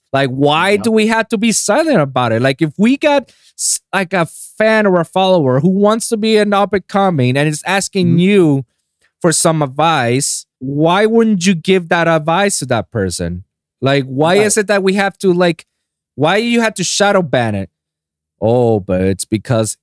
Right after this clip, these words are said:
Speaker 1: it may be a potential competition. It's taking your
Speaker 2: That's
Speaker 1: spot.
Speaker 2: the problem with this industry, man. If somebody
Speaker 1: Yeah.
Speaker 2: has talent, if somebody has passion for something, stand by them, support them. Why not, dude? Everybody has a story. Everybody work, like,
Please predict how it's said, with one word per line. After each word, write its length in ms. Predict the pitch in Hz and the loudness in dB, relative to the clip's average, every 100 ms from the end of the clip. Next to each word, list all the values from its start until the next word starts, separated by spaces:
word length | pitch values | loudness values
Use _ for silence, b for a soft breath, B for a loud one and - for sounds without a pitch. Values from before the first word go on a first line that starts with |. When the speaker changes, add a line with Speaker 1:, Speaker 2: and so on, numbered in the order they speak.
| - | -4
Speaker 1:
it 100 | 117 | -2
may 200 | 110 110 | 0 0
be 200 | 113 110 | 0 -2
a 60 | |
potential 520 | 98 95 - 104 - | -2 -4 -4 -4 -4
competition. 840 | 92 - 98 90 - 117 - 80 85 - | -4 -6 -6 -8 -4 -4 -2 -8 -12 -12
It's 120 | - | -8
taking 320 | 135 120 120 | -6 -4 -2
your 100 | 104 | 0
Speaker 2:
That's 220 | 113 175 | 0 0
Speaker 1:
spot. 180 | 120 117 | 0 0
Speaker 2:
the 80 | 202 | 0
problem 460 | 147 139 139 135 127 | 0 -2 0 0 0
with 140 | 127 | 0
this 160 | 131 120 | -2 -4
industry, 520 | 120 120 113 - 110 | -6 -6 -6 -4 -4
man. 380 | 104 107 113 113 | -2 -2 -4 -4
If 120 | - 117 | -2 2
somebody 320 | 127 127 113 | 2 2 0
Speaker 1:
Yeah. 140 | - | 0
Speaker 2:
has 160 | 170 - | -2 -6
talent, 540 | - 131 131 135 131 | -10 -8 -6 -6 -6
if 100 | 120 | -6
somebody 320 | - 147 160 | -4 -2 0
has 240 | 151 143 139 | 0 0 -4
passion 460 | _ 117 120 135 117 | _ -4 -4 -8 -10
for 100 | 117 | -10
something, 580 | - 120 113 120 117 117 _ _ _ _ _ _ _ _ | -8 -8 -6 -8 -8 -12 _ _ _ _ _ _ _ _
stand 480 | - - 165 196 | -16 -8 -4 -2
by 180 | 160 180 | -2 -2
them, 260 | 156 98 85 | -2 -6 -8
support 440 | - 135 190 202 | -12 -6 -4 -4
them. 260 | 87 87 87 _ _ _ _ | -8 -12 -14 _ _ _ _
Why 200 | 123 151 | -4 -2
not, 340 | 165 156 101 | -2 -2 -4
dude? 360 | 104 135 139 143 - | -4 0 0 -2 -2
Everybody 440 | 143 175 165 170 | 0 2 2 2
has 220 | 151 147 127 | 2 0 -4
a 40 | |
story. 520 | - 156 165 123 131 | -6 0 0 0 -2
Everybody 420 | 123 151 147 151 | -2 0 0 0
work, 240 | 139 127 131 | 0 -2 -2
like, 220 | 139 131 | -4 -4